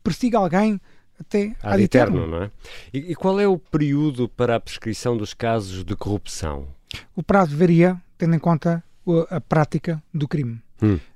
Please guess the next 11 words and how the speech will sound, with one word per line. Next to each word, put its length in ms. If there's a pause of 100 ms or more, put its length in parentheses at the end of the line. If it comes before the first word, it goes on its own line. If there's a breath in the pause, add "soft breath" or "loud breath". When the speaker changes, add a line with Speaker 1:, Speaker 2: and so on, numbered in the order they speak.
Speaker 1:
Eh, 160
isto 220
porquê? 420 (140)
Porque 240
os 100
prazos 240
de 60
prescrição 380
estão 360 (200)
sempre 440
ligados 520